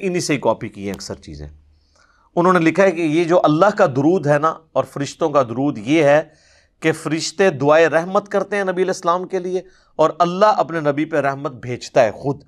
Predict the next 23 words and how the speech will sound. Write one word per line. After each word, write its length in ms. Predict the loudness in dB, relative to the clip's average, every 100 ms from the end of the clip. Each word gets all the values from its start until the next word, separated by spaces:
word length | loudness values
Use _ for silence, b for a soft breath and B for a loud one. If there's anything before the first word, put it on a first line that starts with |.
| _
کیونکہ 160 | -8 -4
اسے 220 | -2 -2
تو 100 | -4
کسی 220 | -6 -8
کے 80 | -6
کہنے 260 | -4 -4
کی 80 | -6
ضرورت 300 | -10 -10 -14
نہیں۔ 120 | -20 -20 _ _
تو 80 | 0
یہ 100 | 4
اللہ 180 | 4 4
کا 160 | 4
درود 320 | 0 -4 -10
ہے۔ 80 | -14 -20 _ b b b _
اللہ 220 | 2 4
کا 180 | 4 4
درود 300 | 2 2 2
ہمارے 320 | 2 2 4
والا 180 | 4 2
درود 300 | 0 -4 -6
نہیں 240 | -10 -12
ہے۔ 100 | -14